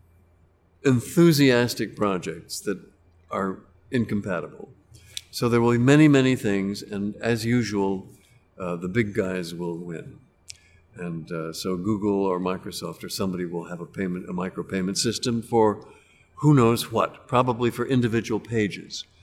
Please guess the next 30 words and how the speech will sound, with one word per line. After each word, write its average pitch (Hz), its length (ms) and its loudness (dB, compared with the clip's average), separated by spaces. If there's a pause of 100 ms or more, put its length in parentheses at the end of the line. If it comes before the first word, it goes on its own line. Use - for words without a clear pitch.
(160)
as 104 160 -8
distinct 110 400 -2
from 95 260 -4
the 90 160 -6 (220)
portionality 101 800 0
that, 82 160 -10 (520)
the, 107 140 -2 (140)
for, 101 160 -4
of 87 280 -8
transcluded 107 640 -2
and 98 120 -4
quoted 110 280 0
material 90 440 -6 (320)
that 98 80 -6
we 92 120 0
were 90 140 -2
hoping 85 300 -8
for. - 160 -20 (680)
I'm 110 120 -2
very 110 220 6
unhappy 95 420 0
about 87 240 -4
the 92 60 -14
web, 101 260 -2
but 95 100 -8
now 95 140 -4
we're 101 120 -4
stuck - 300 -10
with 76 120 -18
it. - 100 -20